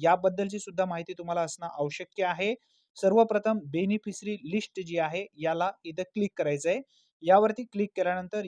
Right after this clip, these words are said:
यामध्ये जे लाभार्थी अपडेट झालेले आहेत अशा लाभार्थ्यांना पीएम किसान सन्मान निधी योजनेचे सहा हजार रुपये आणि नमो शेतकरी महासन्मान निधी योजनेचे सहा हजार रुपये नवीन लाभार्थी सुद्धा यामध्ये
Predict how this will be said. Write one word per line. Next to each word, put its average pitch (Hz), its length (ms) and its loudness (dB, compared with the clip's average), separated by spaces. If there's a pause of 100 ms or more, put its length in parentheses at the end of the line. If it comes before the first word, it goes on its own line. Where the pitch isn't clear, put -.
यामध्ये 175 460 0 (100)
जे 202 200 0
लाभार्थी 175 480 -2 (100)
अपडेट 151 340 -2
झालेले 160 280 -4
आहेत 156 300 -4 (360)
अशा 170 260 2
लाभार्थ्यांना 170 600 2 (960)
पीएम 220 280 2
किसान 208 300 -4
सन्मान 185 380 -2
निधी 185 200 -6
योजनेचे 175 480 -6
सहा 156 280 -6
हजार 165 240 -2
रुपये 185 300 -2 (320)
आणि 185 140 0
नमो 190 280 2
शेतकरी 214 440 -2
महासन्मान 170 680 -4
निधी 165 200 -10
योजनेचे 160 420 -8
सहा 156 280 -4
हजार 156 260 -2
रुपये 147 280 -4 (340)
नवीन 175 340 2
लाभार्थी 196 400 4
सुद्धा 175 260 -4
यामध्ये 156 400 -2